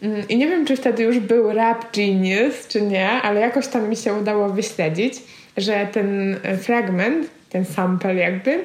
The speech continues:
jest wzięty z filmu Konsul i inni. Jest to dokument Krzysztofa Gradowskiego, e, z tysiąc dziewięćset siedemdziesiątego roku, o ile dobrze pamiętam,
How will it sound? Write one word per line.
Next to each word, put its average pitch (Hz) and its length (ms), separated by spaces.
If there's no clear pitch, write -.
jest 202 180
wzięty 254 440
z - 160
filmu 226 520
Konsul 240 480
i 196 240
inni. 175 560
Jest 220 320
to 202 140
dokument 208 500
Krzysztofa 196 720
Gradowskiego, 202 920
e, 202 160
z 196 100
tysiąc 208 420
dziewięćset 208 540
siedemdziesiątego 196 1080
roku, 185 380
o 220 100
ile 214 180
dobrze 202 260
pamiętam, 196 460